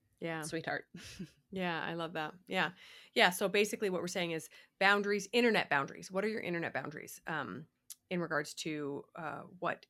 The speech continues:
Speaker 1: each other is comfortable with? And you have to really be willing to listen, you know, because there are probably things that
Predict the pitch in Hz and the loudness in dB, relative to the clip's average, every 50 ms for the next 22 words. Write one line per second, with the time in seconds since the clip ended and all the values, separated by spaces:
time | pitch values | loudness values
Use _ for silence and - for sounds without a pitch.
0 | _ _ _ _ _ - 208 180 185 - - - _ - 185 180 185 180 180 180 | _ _ _ _ _ -8 -8 -6 -6 -8 -10 -8 _ -4 -2 0 0 0 -2 -2
1 | - 180 175 175 170 - - - 175 165 - 170 165 - - - 190 - - - | -2 -2 -2 -2 -4 -6 -6 -6 -6 -6 -6 -8 -8 -6 -6 -6 -6 -8 -12 -14
2 | - - - - 262 277 269 254 330 339 - 415 302 311 285 302 262 277 277 262 | -14 -4 -2 2 2 2 4 2 2 2 0 -2 -2 -2 -2 -2 -2 -2 0 0
3 | 262 262 254 247 - - - - _ _ - 190 220 226 233 233 233 214 226 185 | -2 -2 -4 -6 -10 -18 -20 -20 _ _ -2 0 2 2 2 2 0 0 -2 -2
4 | 175 165 - - - 101 165 - 220 220 214 196 208 233 - 233 220 - - 240 | -2 -2 -2 -4 -6 -6 -4 -2 0 0 0 0 0 -2 -2 -2 0 0 2 2
5 | 247 269 285 294 269 254 _ _ _ - - 226 220 220 214 220 220 202 214 220 | 4 4 4 2 2 -2 _ _ _ -2 2 2 2 2 2 0 -2 -2 -2 -2
6 | 202 202 196 196 - 175 165 | -2 -2 -2 0 0 0 0